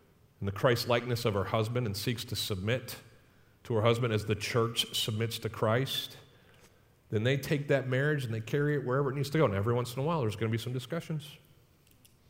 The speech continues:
There's gonna be some confusion over direction, and there's gonna be lots of things to talk through. But in the end, if you function according to God's design and you both carry your end of the couch, the couch gets where it needs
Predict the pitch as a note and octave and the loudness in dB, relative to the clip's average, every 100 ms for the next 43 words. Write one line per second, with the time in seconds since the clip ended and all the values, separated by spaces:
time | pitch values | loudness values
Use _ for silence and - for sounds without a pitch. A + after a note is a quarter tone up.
0 | _ _ _ - _ - _ _ _ - | _ _ _ -20 _ -20 _ _ _ -8
1 | F2+ G2 G2+ G#2+ A2+ A2 G#2+ - - A2+ | -2 0 0 0 -2 -2 -2 -8 -8 -6
2 | G2 - A2+ A#2 A#2 A#2 A#2 A#2 B2+ - | -6 -2 0 2 2 2 2 2 0 0
3 | C3+ C3+ B2 F#2 F#2 G#2 G#2 G2 A2+ B2 | -2 0 -2 -4 -6 -4 -4 -2 -4 -4
4 | A#2 A#2+ B2 A#2 A#2 - B2+ B2 - B2+ | -6 -2 -2 -2 -6 -4 -6 -6 -2 0
5 | C#3+ D#3 - - - - - - - _ | 2 -2 -6 -18 -20 -20 -20 -20 -20 _
6 | _ - G2 F#2+ G2+ B2+ E3+ F#3 E3+ - | _ -2 0 2 2 2 0 -4 -6 -12
7 | - F2 F2+ - A#2 - G#2 G2 A2+ G#2 | -16 -10 -10 -4 -4 -2 -4 0 0 0
8 | G2+ F2+ G#2+ G#2+ G2+ G2 A2+ B2+ C#3+ C3+ | -4 -2 -2 -2 -4 -2 0 0 -2 -4
9 | F#2 F2+ A2 A2 B2+ B2+ B2+ C3 C3 A#2 | -4 -2 -2 -2 -2 0 0 0 0 -2
10 | A2 C3+ D3+ C#3+ - - - - - _ | -2 -2 -2 -6 -14 -16 -20 -20 -20 _
11 | F#2 - A2 G#2+ A2 - - - - E2+ | -12 -8 -4 -2 -4 -8 -12 -14 -12 -12
12 | - F2 F2 E2 G#2 G#2 G#2+ A2+ - - | -10 -8 -8 -10 -6 -6 -4 -6 -10 -14